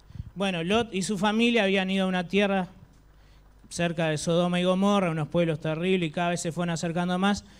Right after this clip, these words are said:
Y bueno, era tanto el pecado y las aberraciones que se veían en ese lugar que Dios dijo que iba a destruir esas dos tierras. Bueno, Abraham intercede por su sobrino y allí entonces Dios permite que Lot,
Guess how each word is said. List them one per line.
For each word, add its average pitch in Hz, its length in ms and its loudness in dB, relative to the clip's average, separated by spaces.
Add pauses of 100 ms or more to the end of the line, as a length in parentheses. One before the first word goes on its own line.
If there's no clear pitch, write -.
(120)
Y 175 80 0
bueno, 196 220 4
era 208 180 2
tanto 220 300 2
el 196 80 2
pecado 196 480 0
y - 20 -2
las 147 240 -2 (300)
aberraciones 156 640 -2
que 170 100 -2
se 170 100 -6
veían 180 260 -2
en 180 80 -4
ese 185 140 -4
lugar 214 340 4 (340)
que 170 140 -2
Dios 180 200 4
dijo 196 320 0
que 165 80 -6
iba 175 160 0
a - 20 2
destruir 156 540 -2 (480)
esas 151 320 -4
dos 151 160 -4
tierras. 147 480 -6 (120)
Bueno, 151 340 0
Abraham 170 320 2
intercede 180 580 0
por 143 160 -6
su 151 140 -10
sobrino 185 580 -4 (720)
y 165 180 0
allí 202 460 0 (460)
entonces 190 680 -2 (100)
Dios 170 240 -2
permite 180 500 -4
que 165 160 -6
Lot, 190 280 -2